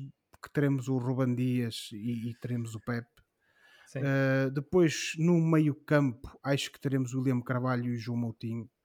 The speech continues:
Speaker 1: Depois teremos o, o Bruno Fernandes e o, eh, o, eh, o Bernardo Silva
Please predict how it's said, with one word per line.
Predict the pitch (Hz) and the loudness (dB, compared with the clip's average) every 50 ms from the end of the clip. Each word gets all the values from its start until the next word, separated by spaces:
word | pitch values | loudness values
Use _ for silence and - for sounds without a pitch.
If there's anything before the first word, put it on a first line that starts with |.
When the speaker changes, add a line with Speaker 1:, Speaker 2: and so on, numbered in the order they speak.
| _ _ _ _ _ _ - - _ _ _ _ - | _ _ _ _ _ _ -20 -20 _ _ _ _ -12
Speaker 1:
Depois | 143 131 - - 165 156 - - | -12 -10 0 2 2 2 2 2
teremos | - 165 156 151 147 147 139 139 131 - - - - - | 2 4 6 6 6 6 4 2 2 -2 -4 -10 -8 -6
o, | - 143 135 131 131 135 131 139 | -4 -2 -2 -2 -2 -2 -2 -2
o | 131 | 0
Bruno | 123 143 147 147 147 135 | 0 2 2 2 2 2
Fernandes | - - 143 139 143 143 143 139 131 127 120 110 117 - - - - - _ _ _ - | 0 0 0 2 2 4 4 4 2 0 -2 -4 -6 -6 -6 -6 -8 -12 _ _ _ -2
e | 202 185 185 175 165 143 117 - - - _ _ _ _ _ | 2 2 4 4 2 0 -2 -6 -14 -20 _ _ _ _ _
o, | - 135 131 131 131 131 135 | -4 -4 -2 0 0 0 2
eh, | 131 131 127 123 120 123 - | 2 2 2 0 0 -2 -4
o, | - 135 131 123 123 127 127 | -4 -4 -4 -2 0 0 0
eh, | 123 120 120 113 113 113 113 - | 0 0 -2 -2 -4 -6 -6 -6
o | 147 131 | -6 -4
Bernardo | 123 127 127 139 139 127 123 - | -2 0 2 2 2 0 0 -4
Silva | - - 143 135 127 117 113 107 110 | -4 -2 -2 -2 -2 -2 -4 -8 -10